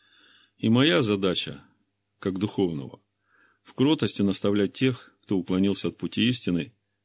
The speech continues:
наблюдая за собой, чтобы самому не упасть в искушение, как об этом учит нас апостол Павел в послании Галатам, шестой главе. Написано, первый стих: "Братья,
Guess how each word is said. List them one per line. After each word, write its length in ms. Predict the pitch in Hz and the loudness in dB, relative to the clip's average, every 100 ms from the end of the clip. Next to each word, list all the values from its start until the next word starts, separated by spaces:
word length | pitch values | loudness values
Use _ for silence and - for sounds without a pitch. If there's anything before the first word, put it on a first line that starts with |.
| - | -10
наблюдая 480 | 85 87 87 98 101 | -6 -4 0 0 0
за 120 | 85 | -2
собой, 440 | - 92 82 - _ _ _ _ _ _ - | -4 -4 -6 -12 _ _ _ _ _ _ -16
чтобы 300 | - 101 117 | -6 -2 0
самому 360 | 123 123 110 | 2 4 4
не 140 | 87 76 | 2 -2
упасть 280 | - 69 - | -6 -10 -8
в 60 | |
искушение, 520 | 78 95 - 117 101 | -8 -4 -2 0 0
как 220 | 80 71 82 | -2 -4 -4
об 120 | 90 | -4
этом 360 | 85 80 78 110 | -4 -6 -6 -8
учит 320 | 101 - - | -8 -8 -8
нас 200 | 80 - | -8 -6
апостол 420 | 82 90 - 87 | -6 -8 -6 -8
Павел 460 | - 110 104 85 - _ _ | -2 0 0 -2 -8 _ _
в 60 | - | -6
послании 420 | 85 - 87 80 | -6 -2 0 0
Галатам, 560 | 90 92 85 78 76 - | 0 -2 -2 -6 -10 -10
шестой 400 | - 90 - 90 | -8 -6 -4 -2
главе. 380 | 92 92 78 - _ _ _ _ - | 0 0 -2 -6 _ _ _ _ -12
Написано, 500 | 90 107 101 80 73 | -10 -6 -6 -6 -10
первый 300 | - 78 71 | -8 -6 -6
стих: 400 | - 73 - _ _ _ _ _ _ _ _ _ _ _ - | -8 -10 -12 _ _ _ _ _ _ _ _ _ _ _ -2
"Братья, 480 | 113 107 - - | 2 2 0 -10